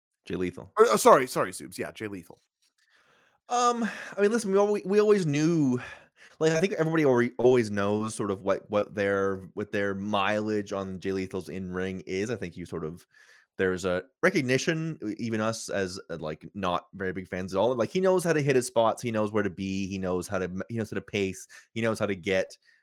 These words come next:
Speaker 1: what he needs to get and be where he needs to be. That's never been the issue. It's always
Speaker 2: Yeah.
Speaker 1: the, like, every other part of it surrounding. So I don't know that he's been elevated. I, I, he's, he's, he is who he always has been to me. He's sort of a, he's a very known quantity. I know what Jay Lethal is, and I know who Jay Lethal is. So,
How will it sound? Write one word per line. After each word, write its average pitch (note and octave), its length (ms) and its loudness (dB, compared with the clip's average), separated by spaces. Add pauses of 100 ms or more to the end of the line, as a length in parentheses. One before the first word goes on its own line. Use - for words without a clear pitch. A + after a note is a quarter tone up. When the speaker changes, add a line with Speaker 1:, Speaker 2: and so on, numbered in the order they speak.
(160)
Speaker 1:
what G#2 120 0
he G#2+ 100 -2
needs F#2+ 200 -6
to G2 80 -6
get F#2 320 2
and F2 180 -8
be F2+ 160 -6
where F2+ 140 0
he F2+ 180 -6
needs F#2 220 -6
to - 40 -12
be. F#2 100 -4
That's G2+ 220 2
never G2+ 160 -2
been F2+ 160 -4
the E2+ 160 -2
issue. E3 320 0
It's A2+ 140 0
always F#2 320 -2
Speaker 2:
Yeah. F2+ 80 -4
Speaker 1:
the, D#2+ 60 -4
like, D#2 420 -8
every G2+ 520 -2
other F#2 360 0
part F2+ 320 0
of F2+ 40 -2
it - 140 -4
surrounding. C#3 560 -4
So G#2 320 0 (380)
I E3+ 60 6
don't F#3+ 80 6
know E3+ 80 6
that D#3+ 80 4
he's D3 120 -2
been C#3 80 -2
elevated. B2+ 400 4
I, A#2+ 120 0
I, A#2+ 180 -2
he's, C#3 240 -4
he's, D3+ 280 -4
he D3+ 260 0
is C#3+ 120 0
who C3+ 60 -4
he C3 100 0
always A#2 220 2
has G#2 160 0
been G#2 160 -6
to G2+ 60 -10
me. G2+ 160 -6
He's G#2 120 -10
sort G#2+ 100 -6
of F#2+ 80 -4
a, F#2 140 -2
he's G#2 140 -6
a G2 40 -2
very G#2+ 200 2
known G2+ 600 -4 (360)
quantity. F#2 440 -6
I E2+ 80 -4
know A#2 300 6
what G#2+ 440 2
Jay G2 180 -2
Lethal F#2 340 -6
is, F#2+ 140 0
and F2+ 140 -6
I F2 40 -4
know F2 120 -6 (100)
who A2+ 180 -2
Jay A#2 160 2
Lethal C3 360 -2
is. D#3 260 -4
So, E2 300 -2